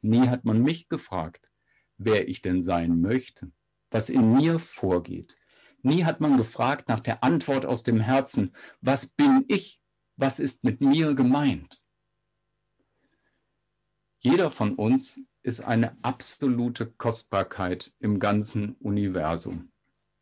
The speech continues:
Ganz wert, von Gott gefunden zu werden. Nur du kannst einen Ton, eine Tonfolge, ein Lied, eine Melodie anstimmen, ein Gedicht aufsagen.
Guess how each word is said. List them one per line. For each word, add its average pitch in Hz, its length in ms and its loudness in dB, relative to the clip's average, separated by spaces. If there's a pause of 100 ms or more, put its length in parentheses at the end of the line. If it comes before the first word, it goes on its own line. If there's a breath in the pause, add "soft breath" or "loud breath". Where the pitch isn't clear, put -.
(280)
Ganz 180 580 -2
wert, 104 600 -2 (200)
von 92 320 -2
Gott 107 320 -4 (120)
gefunden 107 560 -2
zu 90 180 -10
werden. 90 420 -4 (1120 soft breath)
Nur 175 480 4
du 135 400 -2 (720)
kannst - 460 0
einen 110 340 0
Ton, 127 560 2
eine 101 300 -2
Tonfolge, 123 720 0
ein 107 140 4
Lied, 151 380 2
eine 123 220 4
Melodie 127 540 4
anstimmen, 90 640 -2
ein 117 160 2
Gedicht 143 420 0
aufsagen. 95 560 0